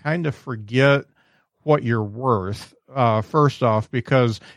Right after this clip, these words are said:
if you see somebody do a half hour set at a club, um, they've probably put two years of work into getting that thirty minute set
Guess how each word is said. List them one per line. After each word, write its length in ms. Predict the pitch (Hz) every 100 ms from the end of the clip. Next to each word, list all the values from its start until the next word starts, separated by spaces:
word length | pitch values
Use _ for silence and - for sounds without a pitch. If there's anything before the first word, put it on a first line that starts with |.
| -
if 160 | 131
you 120 | 160 175
see 180 | 202 165
somebody 400 | 175 165 139 120
do 200 | 131 123
a 60 |
half 340 | 113 131 127 147
hour 260 | 131 117
set 480 | 107 - 143 123 117
at 220 | 127 123
a 40 | 107
club, 640 | - 151 147 123 117 113 - _ _ _
um, 300 | 127 123 120 123
they've 200 | 147 185
probably 600 | 156 160 175 131 131 120
put 480 | - 151 143 139 - _ _ _ _
two 180 | - 170
years 320 | 160 147 143
of 100 | 113
work 440 | 110 156 135 113 - _ _ _ _ _
into 240 | 151 139 123
getting 300 | 131 131 123
that 280 | 123 117 -
thirty 440 | - 151 131 120
minute 320 | 117 127 113
set 380 | - 156 135 113